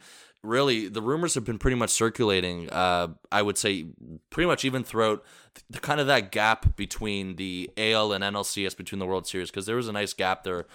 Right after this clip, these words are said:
throughout almost, I think it was, like, three, four, or five days. And then that's when you kind of saw rumors throughout just all of baseball. For example,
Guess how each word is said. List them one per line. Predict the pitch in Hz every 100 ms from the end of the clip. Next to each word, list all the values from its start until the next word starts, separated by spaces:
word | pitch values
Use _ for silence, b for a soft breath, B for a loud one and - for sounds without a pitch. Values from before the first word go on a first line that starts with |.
| B -
throughout | 104 98
almost, | 101 95 - -
I | -
think | 95 95
it |
was, | 92
like, | 87 -
three, | 107 101
four, | - 95
or | 87
five | 98 92
days. | 85 92 87 B B B
And | -
then | 113
that's | 135 -
when | 175
you | 131
kind | - - 131 139
of | 139
saw | - 139
rumors | 127 113 123 127
throughout | - 120 110
just | 110 -
all | 123 120
of | 101
baseball. | 95 - 87
For | 90 107
example, | 95 101 95 90 85